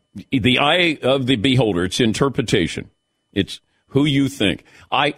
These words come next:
I would like to think that I have, um,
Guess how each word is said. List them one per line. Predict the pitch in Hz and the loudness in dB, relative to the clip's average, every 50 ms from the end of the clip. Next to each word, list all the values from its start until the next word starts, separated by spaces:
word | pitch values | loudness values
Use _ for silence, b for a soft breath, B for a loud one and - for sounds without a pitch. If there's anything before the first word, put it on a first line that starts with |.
| _ | _
I | 123 127 139 | -2 0 0
would | 143 139 143 131 113 - _ | 2 0 0 -2 -2 -6 _
like | 123 117 113 120 131 147 170 190 180 - | 0 2 4 4 4 2 0 -2 -2 -2
to | - 123 | -2 0
think | - - 135 127 135 - - | 0 2 0 0 0 0 0
that | 120 120 113 - | 0 0 0 0
I | 113 123 123 | 0 0 2
have, | 123 131 120 117 117 113 117 117 101 92 - _ - | 2 2 2 2 2 2 2 0 0 -4 -8 _ 0
um, | 107 101 104 101 98 98 98 90 | 2 2 4 2 2 2 0 -2